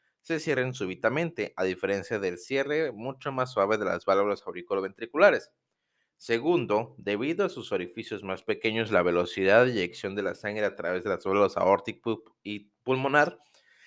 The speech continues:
es mucho mayor que a través de las válvulas auriculoventriculares, que son mucho mayores. Además, debido al cierre rápido y la eyección rápida, a los bordes de las válvulas aórtica y pulmonar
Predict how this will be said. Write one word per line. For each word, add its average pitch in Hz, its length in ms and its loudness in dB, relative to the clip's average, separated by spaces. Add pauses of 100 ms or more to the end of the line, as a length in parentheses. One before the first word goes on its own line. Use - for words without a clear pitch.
(160)
es 156 140 6
mucho 160 320 2
mayor 104 420 2
que - 60 -2
a 104 80 -2
través 90 260 -4
de 98 60 -6
las 98 280 -2
válvulas 98 440 2
auriculoventriculares, 101 1120 4 (220)
que 90 80 -12
son 101 180 -6
mucho 95 380 -6
mayores. 135 500 2 (600)
Además, 127 720 2
debido 123 320 0
al 113 80 0
cierre 113 300 2
rápido 120 420 0
y 95 60 0
la 90 100 -4
eyección 87 500 -2
rápida, 101 640 4 (160)
a 101 100 4
los 98 320 0
bordes 131 520 -2
de 92 80 -6
las 85 160 -12
válvulas 107 320 2
aórtica 98 480 0
y 101 60 -4
pulmonar 131 640 0